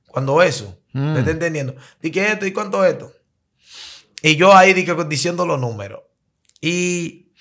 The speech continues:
Speaker 1: amado, yo me siento contento, amado, porque Dios, Dios me ha guardado, varón.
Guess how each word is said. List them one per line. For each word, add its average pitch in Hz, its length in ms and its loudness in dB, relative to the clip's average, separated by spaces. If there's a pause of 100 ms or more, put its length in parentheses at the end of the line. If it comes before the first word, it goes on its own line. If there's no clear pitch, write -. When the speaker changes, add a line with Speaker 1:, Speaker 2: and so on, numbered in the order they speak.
(600)
Speaker 1:
amado, 196 400 4
yo 196 160 0
me 214 80 -2
siento 202 300 -4
contento, 123 500 -6
amado, 101 320 -6
porque 123 200 -6
Dios, 139 360 0
Dios 139 140 -2
me 139 80 0
ha - 20 0
guardado, 117 480 -2
varón. - 240 -14